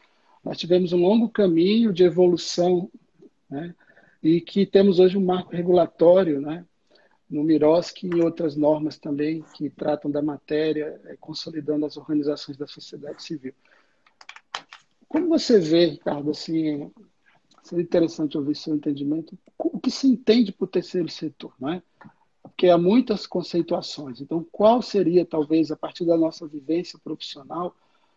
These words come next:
é, o entendimento do que compreenda o terceiro setor? O que que você acha?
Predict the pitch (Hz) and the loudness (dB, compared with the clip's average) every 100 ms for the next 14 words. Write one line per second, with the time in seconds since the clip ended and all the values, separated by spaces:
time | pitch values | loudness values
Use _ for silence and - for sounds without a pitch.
0 | _ _ _ 160 156 156 156 156 151 226 | _ _ _ -6 -2 -2 -2 -4 -6 -2
1 | 202 202 220 196 175 170 196 - 175 180 | -2 0 0 2 2 2 2 -2 -8 -8
2 | - - 220 - 180 175 196 185 180 170 | -14 -6 -6 -2 -2 0 0 0 -2 -6
3 | - 170 151 - 127 156 - _ _ _ | -4 -6 -6 -12 -14 -14 -18 _ _ _
4 | _ _ _ _ _ _ _ - 156 156 | _ _ _ _ _ _ _ -14 -12 -8
5 | 147 - - - | -8 -10 -18 -20